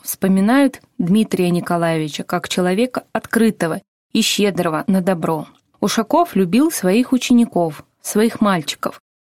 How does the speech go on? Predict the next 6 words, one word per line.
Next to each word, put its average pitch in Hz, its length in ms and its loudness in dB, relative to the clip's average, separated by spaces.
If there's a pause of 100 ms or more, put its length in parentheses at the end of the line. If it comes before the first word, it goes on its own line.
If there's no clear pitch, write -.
(160)
Так 208 220 0
он 190 160 2
называл 185 420 0
студентов 202 760 0
и 208 220 -4
аспирантов, 190 800 -2